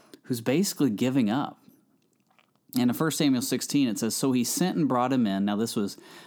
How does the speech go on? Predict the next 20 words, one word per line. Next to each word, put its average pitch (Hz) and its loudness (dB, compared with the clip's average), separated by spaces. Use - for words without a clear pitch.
David's 107 0
dad 101 -2
sent 104 -4
for, 98 -4
for - -6
David. 95 -2
So 98 -4
this 101 -4
was 101 -4
Jesse, 98 -2
his 104 -4
dad, 92 -4
sending 101 -2
for 101 -4
David. 90 -4
And 104 0
David, 123 2
he 131 2
was 117 0
ruddy, 117 0